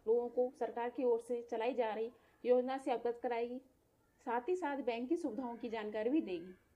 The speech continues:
इसके अलावा बैंकिंग के महत्वपूर्ण कार्य सरकार द्वारा दी गई बैंकिंग मशीन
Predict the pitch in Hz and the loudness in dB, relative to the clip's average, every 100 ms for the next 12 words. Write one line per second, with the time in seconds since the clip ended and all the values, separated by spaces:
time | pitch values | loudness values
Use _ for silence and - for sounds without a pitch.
0 | _ _ _ _ _ _ _ _ _ - | _ _ _ _ _ _ _ _ _ -20
1 | _ _ - 226 - 392 370 269 285 330 | _ _ -14 -14 -4 0 2 2 0 -4
2 | - 226 254 294 285 277 247 - 302 320 | -8 -4 0 0 2 0 -2 0 0 0
3 | 262 269 269 - 240 233 269 254 233 233 | -2 -4 -10 -4 -4 -2 -2 0 -2 -2
4 | 240 - _ _ - 240 254 269 233 240 | -6 -12 _ _ -6 -2 -2 -2 -4 -4
5 | 254 226 247 247 | -4 -6 -6 -6